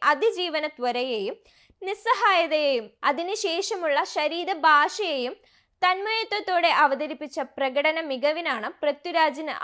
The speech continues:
അവാർഡെന്ന് ജൂറി പറഞ്ഞു. ഇരുപത്തിനാലാം വയസ്സിൽ വാസ്തവത്തിലൂടെ മികച്ച നടനുള്ള പുരസ്കാരം നേടിയ പൃഥ്വിരാജ് ഈ നേട്ടം കൈവരിക്കുന്ന പ്രായം കുറഞ്ഞ വ്യക്തിയായി മാറിയിരുന്നു.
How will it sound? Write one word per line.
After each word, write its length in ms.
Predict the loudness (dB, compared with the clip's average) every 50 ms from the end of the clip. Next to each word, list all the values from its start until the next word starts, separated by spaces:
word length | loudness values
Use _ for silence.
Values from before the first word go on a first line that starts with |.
| 2 2
അവാർഡെന്ന് 520 | 4 6 4 4 4 2 0 -2 -4 -6 -6 -8
ജൂറി 300 | -10 -10 -8 -6 -6 -6 -4 -6
പറഞ്ഞു. 340 | -6 -8 -8 -10 -12 -14 -16 _ _ _ -6 -4
ഇരുപത്തിനാലാം 720 | -2 -2 0 0 0 -2 0 2 4 4 4 6 4 4 4 4
വയസ്സിൽ 340 | 4 4 4 2 0 -2 -4 -2 2 6
വാസ്തവത്തിലൂടെ 880 | 8 8 8 6 4 2 2 2 2 2 0 -2 -2 -2 0 0 -2 -2 -4 -6 -10
മികച്ച 300 | -8 -6 -6 -6 -4 -4 -2 0 0
നടനുള്ള 400 | 0 0 0 0 0 2 0 0 0 -2
പുരസ്കാരം 600 | -2 -2 -2 -4 -2 2 4 4 4 4 2 -2 -4
നേടിയ 260 | -4 -4 -2 -4 -6 -6 -6
പൃഥ്വിരാജ് 580 | -8 -10 -8 -8 -8 -6 -4 -4 -6 -6 -8 _ _ _ _ _ _ -6
ഈ 120 | -2 0 0 0 0 0
നേട്ടം 360 | 0 0 2 0 0 0 2 2
കൈവരിക്കുന്ന 640 | 2 4 4 2 0 0 -2 -2 -6 -6 -4 -4 -4 -2 2
പ്രായം 400 | 4 4 6 6 4 4 2 0 -2 -2
കുറഞ്ഞ 260 | 0 0 0 -2 -4 -4 -2 -2
വ്യക്തിയായി 560 | -2 -2 _ -10 -4 -2 0 0 0 -2 -4 -6 -6
മാറിയിരുന്നു. 600 | -6 -4 -4 -4 -6 -6 -8 -10 -10 -12 -14